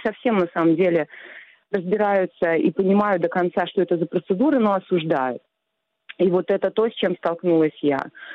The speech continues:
А многие девушки, которые тоже делали ико, не хотели и до сих пор не хотят, а, признаваться в том, что их дети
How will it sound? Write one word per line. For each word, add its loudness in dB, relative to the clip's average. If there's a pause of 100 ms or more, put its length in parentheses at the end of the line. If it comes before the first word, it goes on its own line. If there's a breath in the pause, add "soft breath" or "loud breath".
А 0
многие 2
девушки, 0
которые -4
тоже -2
делали 2
ико, 0
не 4
хотели 0
и 2
до 2
сих -4
пор 0
не 2
хотят, -4 (420 loud breath)
а, -2
признаваться 0
в -10
том, -2
что -2
их -2
дети 0